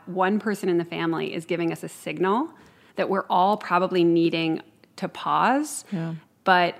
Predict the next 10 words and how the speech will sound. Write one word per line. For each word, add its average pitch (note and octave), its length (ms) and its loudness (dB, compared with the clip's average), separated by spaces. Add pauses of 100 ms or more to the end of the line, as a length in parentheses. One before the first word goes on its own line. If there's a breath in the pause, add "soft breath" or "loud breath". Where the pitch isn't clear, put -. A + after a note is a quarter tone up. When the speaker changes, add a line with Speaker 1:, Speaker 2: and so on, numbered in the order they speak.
Speaker 1:
it F#3+ 180 2
sometimes F3 540 0
takes, - 680 -4 (300 soft breath)
you F#3 200 2
know, D#3+ 560 -2
Speaker 2:
Yeah. F#3 120 -4
Speaker 1:
one F3+ 300 4
person F3 460 0
to F3 100 -4
demonstrate D#3+ 760 -2